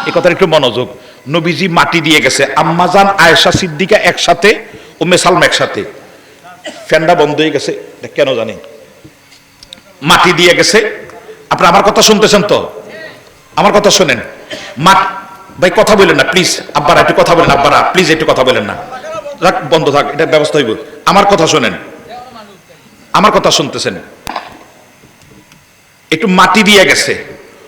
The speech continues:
তো মাটি যখন উম্মে সালমার হাতে দিছেন, আপনারা শুনতেছেন তো? ছোট বিবি,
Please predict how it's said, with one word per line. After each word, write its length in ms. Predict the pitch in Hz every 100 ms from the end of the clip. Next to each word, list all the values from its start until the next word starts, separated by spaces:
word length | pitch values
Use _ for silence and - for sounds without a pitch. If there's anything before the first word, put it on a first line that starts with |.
| -
তো 80 | 139
মাটি 360 | 135 165 170 202
যখন 320 | 214 202 202 -
উম্মে 220 | 180 180
সালমার 400 | - 208 190 180
হাতে 280 | 170 - 175
দিছেন, 500 | 160 - 165 131 98 - - - - - _ _ _ -
আপনারা 160 | -
শুনতেছেন 420 | 156 190 196 185 202
তো? 280 | 185 113 80 - - - - - - - _ -
ছোট 400 | - 202 202 240
বিবি, 560 | 175 175 151 143 101